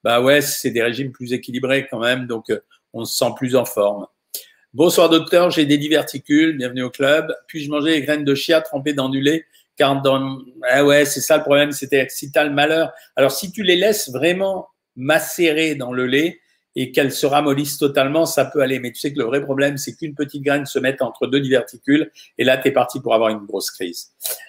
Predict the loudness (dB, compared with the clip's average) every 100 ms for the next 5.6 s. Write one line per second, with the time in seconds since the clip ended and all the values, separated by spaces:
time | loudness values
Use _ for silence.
0 | -20 0 4 6 6 6 4 2 -2 -6
1 | -14 _ -6 -2 2 2 2 2 2 0
2 | -2 -8 -6 -6 -4 -2 0 2 2 0
3 | -2 -2 0 0 0 -2 -4 0 0 0
4 | -2 -2 0 0 2 -2 0 0 0 0
5 | 0 0 -2 -6 -10